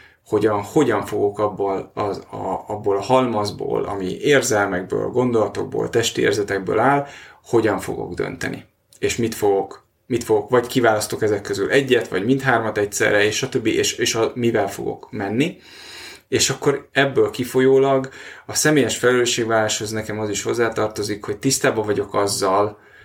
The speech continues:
hogy, ö, hogy egy tettemnek milyen következményei vannak.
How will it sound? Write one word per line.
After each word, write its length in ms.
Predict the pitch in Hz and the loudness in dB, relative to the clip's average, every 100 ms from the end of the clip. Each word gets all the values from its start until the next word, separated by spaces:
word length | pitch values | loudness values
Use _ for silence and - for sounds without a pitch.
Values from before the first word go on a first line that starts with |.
| - _ | -20 _
hogy, 520 | - 104 101 101 101 | -2 2 4 4 4
ö, 400 | 104 101 101 101 101 - - _ _ _ _ _ _ _ _ | 2 4 4 2 -2 -10 -20 _ _ _ _ _ _ _ _
hogy 380 | - 107 104 - _ - | -2 0 0 -4 _ -8
egy 160 | 104 - | -8 0
tettemnek 880 | 147 151 147 131 113 107 98 - _ _ _ _ _ _ | 0 2 2 2 2 -2 -4 -10 _ _ _ _ _ _
milyen 220 | 104 98 | -4 -4
következményei 840 | 90 98 87 - 95 92 - 87 90 | -2 -4 -4 -6 -8 -8 -8 -6 -6
vannak. 520 | - - - - - | -8 -10 -12 -16 -20